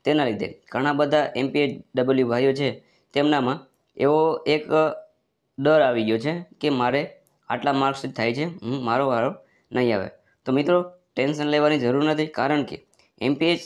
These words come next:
ડબલ્યુની સામે એફ એસ ડબલ્યુની જગ્યા તો વધારે હતી, એટલે કે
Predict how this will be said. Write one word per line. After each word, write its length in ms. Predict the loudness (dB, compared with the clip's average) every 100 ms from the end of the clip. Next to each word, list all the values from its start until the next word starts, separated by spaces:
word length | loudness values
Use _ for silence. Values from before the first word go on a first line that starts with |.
| -6
ડબલ્યુની 480 | -2 2 2 2 0
સામે 280 | 0 -2 -2
એફ 280 | -4 -6 -4
એસ 100 | -2
ડબલ્યુની 540 | 0 2 2 2 -2 -10 _ _
જગ્યા 320 | -6 -4 0 0
તો 240 | 0 -2 -6 _ _ -6
વધારે 380 | 0 0 0
હતી, 260 | 0 -2 -6
એટલે 220 | -6 -2 0
કે 240 | 0 -4